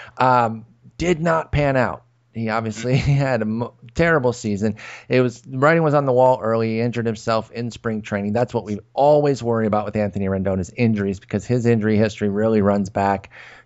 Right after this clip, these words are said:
Speaker 1: to, uh, Rice, where he went to college, and probably even before that. But I don't,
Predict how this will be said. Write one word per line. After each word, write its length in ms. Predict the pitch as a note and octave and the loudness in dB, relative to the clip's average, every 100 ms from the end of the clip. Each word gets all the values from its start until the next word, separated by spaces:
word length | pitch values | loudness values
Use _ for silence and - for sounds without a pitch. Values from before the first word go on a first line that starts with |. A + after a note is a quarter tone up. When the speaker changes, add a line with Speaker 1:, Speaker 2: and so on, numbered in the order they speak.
| - | -2
Speaker 1:
to, 460 | A2+ G#2+ G2+ G2 - | 2 4 2 0 -2
uh, 300 | G#2 F#2+ F2+ | -2 0 -2
Rice, 440 | F#2+ A#2 A#2 A2+ - | 0 2 4 2 -2
where 100 | G#2 | -4
he 60 | G#2 | -4
went 120 | G#2 | -6
to 80 | G2+ | -8
college, 540 | - D3+ B2 G#2+ G#2 | -2 0 2 0 -2
and 160 | G#2 G#2+ - | -4 -4 -4
probably 320 | A#2 C3+ A2 | -2 0 0
even 160 | G2+ F#2+ | -2 -4
before 320 | F#2 - A#2 | -4 0 0
that. 240 | G2 F2+ - | 0 -4 -4
But 80 | |
I 80 | F2+ | -4
don't, 140 | F#2+ | -4